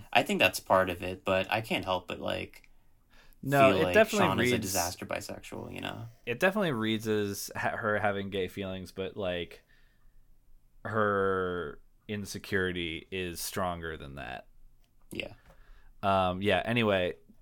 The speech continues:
Speaker 2: Yellow Jackets, shadow recommend from both of us. Very good
Speaker 1: Yeah.
Speaker 2: show. Um,
Speaker 1: Mm-hmm.
Speaker 2: my recommendation is a movie, came out in twenty twenty-two. I may have recommended it on the podcast before, but I,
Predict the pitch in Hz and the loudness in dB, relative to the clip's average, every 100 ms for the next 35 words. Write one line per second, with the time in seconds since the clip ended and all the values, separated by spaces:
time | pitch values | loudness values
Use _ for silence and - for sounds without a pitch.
0 | - 113 113 107 104 101 104 - - - | -4 2 2 4 2 2 -2 -4 -6 2
1 | 113 107 101 101 107 101 98 98 104 98 | 6 6 6 2 0 0 0 -2 -6 0
2 | 98 98 98 95 95 - - - - 101 | 0 2 4 4 4 -4 -12 -20 -4 0
3 | 92 92 92 95 87 - - - - - | 0 -2 -2 0 0 -4 -12 -20 -20 2
4 | 113 110 107 104 120 165 214 190 - 117 | 8 10 8 6 6 8 8 6 4 2
5 | 107 101 92 90 101 98 92 117 151 147 | 2 4 2 2 -2 -2 0 0 2 2
6 | 135 123 101 90 95 107 196 - - - | 4 4 4 2 2 2 -2 -8 -20 -20
7 | - 120 110 107 110 - 120 107 104 - | -8 -4 0 0 0 -6 -6 -4 -6 -4
8 | 107 123 - 147 185 123 135 123 107 120 | -4 -4 -4 -4 0 2 2 2 2 0
9 | 185 285 262 254 240 233 233 233 226 220 | 0 0 2 2 0 0 -2 0 4 4
10 | 220 214 214 202 208 202 202 - 196 196 | 4 4 4 6 4 2 -2 2 6 6
11 | - - - _ 117 135 135 - - 117 | 2 -14 -20 _ 8 10 10 6 2 6
12 | 117 117 117 113 110 107 | 8 8 6 6 4 2